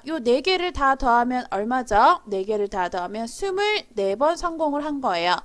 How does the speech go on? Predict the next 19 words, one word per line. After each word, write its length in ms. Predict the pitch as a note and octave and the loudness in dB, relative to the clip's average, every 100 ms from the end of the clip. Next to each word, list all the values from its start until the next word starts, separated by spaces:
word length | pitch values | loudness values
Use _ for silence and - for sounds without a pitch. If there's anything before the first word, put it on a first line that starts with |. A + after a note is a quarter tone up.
| - - - | -12 -18 -8
그럼 160 | E4 | -8
이십사를 640 | A#3+ C#4+ F#4 - D#4+ D#4 D#4 | -6 -4 -4 4 6 6 6
사로 300 | A#3 A3 A3+ | 6 6 0
나누면 640 | G3 F#3+ G#3 D4+ F4+ C4+ - G3+ | -4 -4 -6 -2 -2 -4 -10 -2
여섯 460 | G3 A3 D4+ D4+ | -2 0 -2 -2
개, 200 | G#3+ - - | -8 -8 -12
즉 300 | - D4+ E4+ - - - _ | -10 -6 -8 -10 -20 -20 _
한 280 | - G#4 G4+ | -2 -2 0
회당 580 | G#4 G#4 F#4+ D4+ B3+ - - _ | -4 2 4 4 2 -4 -20 _
여섯 560 | - A3 B3 F4+ F4 - | 2 4 6 4 4 6
번, 400 | C#4+ C#4+ F4 G4+ - - - | 10 12 12 6 -8 -20 -12
어, 80 | B3 | -12
평균적으로 720 | - F#4 F#4+ F#4 E4+ D4 C4+ | -8 -4 -2 0 0 -2 -2
여섯 440 | G3+ F3 C4 C4 - | -2 0 0 0 4
번 380 | A#3 D4 F#4+ - - | 8 8 6 -2 -18
성공한 640 | - G4+ G4 G4 F#4+ E4+ D#4 | -8 -2 0 2 4 4 4
것이라고 580 | A#3+ - G#3 F#3 D4+ D#4+ | -2 2 2 2 2 0
볼 180 | G#3+ | 0
수 280 | G3 - B3+ | 0 -4 -8